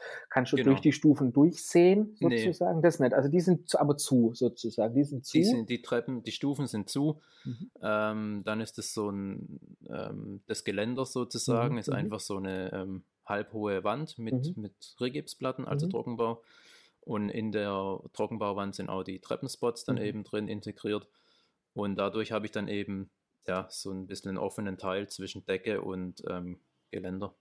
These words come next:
Speaker 2: Ich weiß nicht, ob
Speaker 1: Okay,
Speaker 2: ich's, ob
Speaker 1: okay,
Speaker 2: ich's
Speaker 1: ja,
Speaker 2: jetzt
Speaker 1: ja. Ja, ja.
Speaker 2: einigermaßen verständlich erklärt habe.
Speaker 1: Ja, ja, nein, nein, ich hab's, ich hab's, ich hab's versta-, also, ja, aber ich, klar, ich bin ja auch öfters, also ich habe ja damit tagtäglich zu tun, verstehe ich,
Speaker 2: Ja.
Speaker 1: verstehe ich sofort. Und im Prinzip da ist, ähm,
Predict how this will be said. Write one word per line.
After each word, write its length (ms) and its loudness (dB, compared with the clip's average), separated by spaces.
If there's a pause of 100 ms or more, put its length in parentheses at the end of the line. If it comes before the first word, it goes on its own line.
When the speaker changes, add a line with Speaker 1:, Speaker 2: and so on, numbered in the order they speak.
Speaker 2:
Ich 60 -16
weiß 140 -6
nicht, 20 8
ob 80 6
Speaker 1:
Okay, 180 4
Speaker 2:
ich's, 320 -6
ob 160 -4
Speaker 1:
okay, 80 0
Speaker 2:
ich's 80 6
Speaker 1:
ja, 80 10
Speaker 2:
jetzt 0 -
Speaker 1:
ja. 120 6
Ja, 80 -6
ja. 120 -8
Speaker 2:
einigermaßen 560 2
verständlich 520 -2
erklärt 340 -2
habe. 120 2
Speaker 1:
Ja, 100 12
ja, 100 10
nein, 180 6
nein, 160 4
ich 100 0
hab's, 280 4
ich 100 4
hab's, 240 4
ich 80 0
hab's 140 -6
versta-, 260 -4
also, 360 2
ja, 220 -2
aber 200 4
ich, 120 -6
klar, 180 6
ich 120 -2 (180)
bin 120 2
ja 100 8
auch 80 2
öfters, 380 2
also 300 6
ich 180 -6 (680)
habe 120 4
ja 40 6
damit 280 2
tagtäglich 560 0
zu 100 -2
tun, 220 -2
verstehe 340 0
ich, 100 -4
Speaker 2:
Ja. 60 -4
Speaker 1:
verstehe 320 0
ich 80 -8
sofort. 400 -6 (460)
Und 100 4
im 100 4
Prinzip 460 -4
da 180 4
ist, 280 -2 (500)
ähm, 200 0